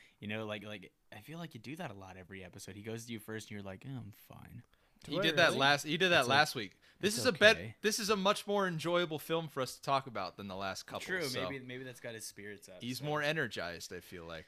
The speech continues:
Speaker 2: Well, I'm just excited by the launch of our new trailer.
Speaker 1: Oh,
Speaker 3: That's
Speaker 1: yeah.
Speaker 3: right.
Speaker 1: Who,
Speaker 3: You wanna
Speaker 1: who made
Speaker 3: tell
Speaker 1: that?
Speaker 3: <laughs> you,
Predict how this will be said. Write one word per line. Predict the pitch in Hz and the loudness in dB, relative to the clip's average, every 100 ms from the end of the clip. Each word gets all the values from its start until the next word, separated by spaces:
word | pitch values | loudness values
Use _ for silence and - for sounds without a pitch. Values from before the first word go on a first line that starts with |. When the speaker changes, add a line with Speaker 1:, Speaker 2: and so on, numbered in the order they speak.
| _ | _
Speaker 2:
Well, | - 151 151 143 - - - _ _ - _ 160 | -4 -2 -2 -6 -12 -20 -20 _ _ -20 _ 0
I'm | 226 | 2
just | 262 185 254 | 2 -2 -2
excited | - 156 147 147 143 | -4 -2 0 -2 -4
by | 143 143 | -4 -4
the | 143 | -4
launch | 143 147 151 | -4 -4 -4
of | 147 | -6
our | 139 | -6
new | 139 139 | -6 -8
trailer. | - 139 160 123 131 - _ _ _ _ _ _ _ _ - | -8 -6 -4 -6 -10 -18 _ _ _ _ _ _ _ _ -6
Speaker 1:
Oh, | 123 | 2
Speaker 3:
That's | 143 | 4
Speaker 1:
yeah. | 117 | 6
Speaker 3:
right. | 254 156 | 6 6
Speaker 1:
Who, | |
Speaker 3:
You | 143 | 4
wanna | 175 190 | 6 6
Speaker 1:
who | 180 | 6
made | |
Speaker 3:
tell | 190 | 6
Speaker 1:
that? | 156 104 101 | 6 4 2
Speaker 3:
<laughs> | |
you, | 202 | -4